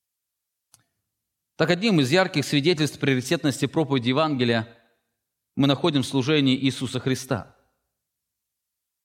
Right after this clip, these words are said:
Имея власть, Он мог изгонять бесов,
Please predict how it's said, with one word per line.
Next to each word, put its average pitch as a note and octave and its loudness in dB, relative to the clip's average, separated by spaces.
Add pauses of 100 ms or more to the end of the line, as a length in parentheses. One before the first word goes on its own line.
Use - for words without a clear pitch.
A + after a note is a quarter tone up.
(1160)
Имея D#3+ 4
власть, F#3 0
Он D#3 2
мог F#3 2
изгонять C#3+ 2
бесов, C#3 -2